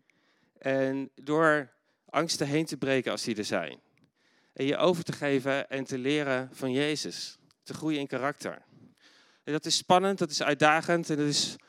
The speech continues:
oncomfortabel. Maar als we Jezus de kans geven om dat in ons te doen, dan krijgt God steeds meer ruimte in ons.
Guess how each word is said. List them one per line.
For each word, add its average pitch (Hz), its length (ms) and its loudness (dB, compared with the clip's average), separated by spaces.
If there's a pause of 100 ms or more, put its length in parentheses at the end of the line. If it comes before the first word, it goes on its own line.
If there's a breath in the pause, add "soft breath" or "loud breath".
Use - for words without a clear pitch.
(220 soft breath)
oncomfortabel. 165 1120 2 (580 soft breath)
Maar - 120 -4
als 143 160 2
we 147 220 2
Jezus 185 440 2
de - 80 -8
kans 185 320 0
geven 135 600 0 (200 soft breath)
om 139 120 -10
dat 143 160 -2
in 185 180 0
ons 175 180 2
te 147 120 2
doen, 151 360 4 (260 soft breath)
dan 147 100 -10
krijgt 147 240 -2
God - 360 -2 (160)
steeds - 400 0
meer 151 140 2
ruimte 151 340 4
in 107 120 2
ons. - 440 -8